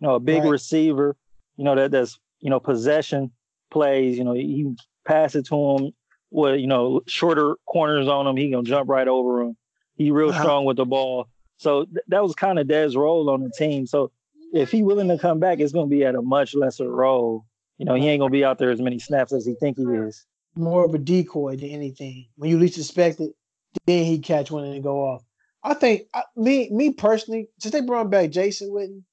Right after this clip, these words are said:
Speaker 2: why not bring back Dez? If they said this team supposed to make a Super Bowl run, they one of the favorites to beat in the Super Bowl, why not bring him back? Ano-, ano-, you,
Speaker 1: They kinda
Speaker 2: another
Speaker 1: got
Speaker 2: veteran?
Speaker 1: to it since they brought back Witten.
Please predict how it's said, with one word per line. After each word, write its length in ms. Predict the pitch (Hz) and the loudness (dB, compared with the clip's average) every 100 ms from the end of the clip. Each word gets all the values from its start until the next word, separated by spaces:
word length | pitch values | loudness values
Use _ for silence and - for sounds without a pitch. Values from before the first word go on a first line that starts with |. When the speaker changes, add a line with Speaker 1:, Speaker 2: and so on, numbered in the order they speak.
| _ - | _ -8
Speaker 2:
why 140 | 226 | -4
not 280 | 254 269 233 | -2 -2 -2
bring 340 | 226 220 208 | -2 -2 0
back 240 | 208 214 190 | 2 4 4
Dez? 580 | 175 196 165 139 - - | 2 2 2 -2 -14 -16
If 100 | 185 | -4
they 140 | 196 226 | 0 0
said 140 | 220 | 0
this 140 | 220 | -2
team 200 | 220 226 | -2 -4
supposed 140 | 214 202 | -2 -2
to 40 | |
make 140 | 202 180 | -2 -2
a 60 | |
Super 200 | - 208 | -2 -2
Bowl 220 | 190 202 | 2 2
run, 220 | 180 214 196 | 2 0 0
they 100 | 196 | 0
one 240 | 202 185 | -2 -2
of 60 | 156 | 0
the 40 | |
favorites 320 | 196 196 190 | 2 2 0
to 80 | 170 | -4
beat 180 | 156 196 | -4 -2
in 60 | |
the 80 | 175 | -2
Super 200 | - 226 | -2 -2
Bowl, 260 | 247 190 254 _ _ _ - | 0 0 -2 _ _ _ -4
why 240 | 196 220 | 0 2
not 260 | 277 349 302 | 2 2 2
bring 200 | 190 175 | 2 0
him 120 | 170 | 2
back? 280 | 165 151 139 _ _ _ - | 2 0 -4 _ _ _ -8
Ano-, 200 | 175 196 | -4 -2
ano-, 220 | 202 226 - | -2 -4 -4
you, 240 | 220 208 - _ - | -8 -8 -20 _ -2
Speaker 1:
They 100 | 170 | -2
kinda 300 | 180 185 190 | 0 2 2
Speaker 2:
another 220 | 185 165 | 2 2
Speaker 1:
got 120 | 143 190 220 | 4 4 2
Speaker 2:
veteran? 100 | 208 | 0
Speaker 1:
to 160 | 160 135 127 - | 2 2 0 -6
it 120 | - | -12
since 180 | 165 - | -12 -6
they 120 | 147 | -4
brought 280 | 131 143 131 | 0 0 2
back 160 | 139 | 0
Witten. 440 | 123 147 226 185 | 2 0 0 -2